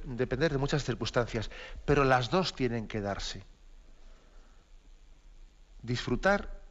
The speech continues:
y renunciar, las dos forman parte, ¿no?,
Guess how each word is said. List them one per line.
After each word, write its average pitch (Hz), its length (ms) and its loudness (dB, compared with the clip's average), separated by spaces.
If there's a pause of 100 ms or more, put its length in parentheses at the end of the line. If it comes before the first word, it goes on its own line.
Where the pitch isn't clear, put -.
(340)
y 135 140 2
renunciar, 117 640 -2 (380)
las 110 180 -2
dos 143 220 2
forman 117 400 0
parte, 113 400 0
¿no?, 160 180 -4